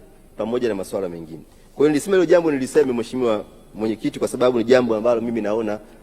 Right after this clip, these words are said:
lina maslahi mapana katika jimbo letu la Arusha Mjini, na ni stendi ambayo, kama isingekuwa haya mambo haya ya, niliyoyasema hapa, pengine siku nyingi tungeshapata mkandarasi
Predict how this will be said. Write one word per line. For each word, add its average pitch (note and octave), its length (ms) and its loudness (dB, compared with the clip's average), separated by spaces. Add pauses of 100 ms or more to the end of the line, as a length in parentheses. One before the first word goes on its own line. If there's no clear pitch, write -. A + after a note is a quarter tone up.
lina G2+ 200 -6
maslahi A2 380 -4
mapana G2 500 -4
katika - 420 -6
jimbo G2 220 -6
letu G#2+ 160 -2
la G#2+ 60 -2
Arusha F#2+ 240 -4
Mjini, D3 380 -4 (360)
na G2 180 -2
ni A2 100 -2
stendi B2+ 340 2
ambayo, B2 300 2
kama C#3+ 180 -2
isingekuwa B2+ 560 -2
haya C3 200 0
mambo B2 300 2
haya A#2+ 320 4 (120)
ya, G#2 180 -6
niliyoyasema A2+ 540 -2
hapa, G#2+ 260 -4 (340)
pengine A2+ 340 -4
siku - 220 -14
nyingi C#3 440 0
tungeshapata A2 440 -8
mkandarasi G#2 600 -6